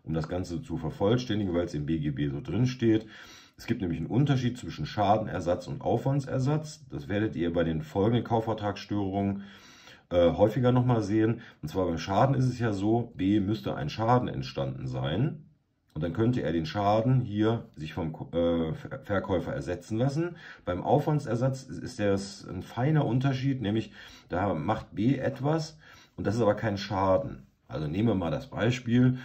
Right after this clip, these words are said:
äh, mit dem Handy und B kauft sich, bevor die Versteigerung zu Ende ist, eine Schutzhülle für zwanzig Euro, weil er ja hofft, er kauft das, er kriegt das hier. So, und jetzt ist aber Unmöglichkeit, es,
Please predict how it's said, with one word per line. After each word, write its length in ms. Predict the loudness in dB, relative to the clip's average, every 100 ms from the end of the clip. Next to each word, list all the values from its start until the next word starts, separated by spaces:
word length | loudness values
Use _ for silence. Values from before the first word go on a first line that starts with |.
| -14 -20 _
äh, 300 | -2 0 0
mit 200 | 0 -2
dem 80 | -4
Handy 500 | 0 2 4 2 0 -2
und 200 | -6 -2
B 240 | 0 2
kauft 320 | 2 0 0 -2
sich, 160 | -8
bevor 260 | -8 -4 -2
die 80 | 0
Versteigerung 560 | -2 0 0 2 0
zu 120 | -4
Ende 240 | -6 -4 -4
ist, 140 | -4
eine 100 | -6
Schutzhülle 680 | -4 -4 -4 2 4 6 6
für 140 | 4
zwanzig 500 | 0 0 0 -2 -4
Euro, 540 | 2 2 2 2 0 2
weil 100 | 2
er 100 | 4
ja 340 | 2 -2 -8 -10 4
hofft, 380 | 4 4 -6 -12
er 120 | -10
kauft 360 | 0 2 2 2
das, 140 | -4
er 80 | -4
kriegt 260 | -4 -4 -2
das 160 | -4
hier. 340 | 0 2 2 0 -12 -20 -8
So, 100 | 0
und 80 | 0
jetzt 220 | 0 -2
ist 80 | -4
aber 260 | -2 -2 2
Unmöglichkeit, 840 | 4 4 4 2 0 4 4 4
es, 180 | -2 -12